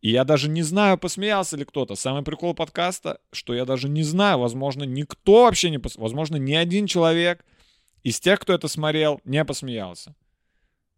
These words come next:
С другой стороны, возможно, все посмеялись. <laughs> Ладно, это вряд ли.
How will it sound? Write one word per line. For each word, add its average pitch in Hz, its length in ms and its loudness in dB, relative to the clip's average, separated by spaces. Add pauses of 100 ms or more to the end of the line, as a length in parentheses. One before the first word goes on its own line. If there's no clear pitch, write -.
(140)
С 117 80 -16
другой 147 360 2
стороны, 147 340 -6
возможно, 156 680 0
все 180 340 4
посмеялись. 135 1160 -2 (200)
<laughs> 202 200 -16
Ладно, 95 280 -6
это 95 160 -10
вряд 98 240 -6
ли. 92 100 -18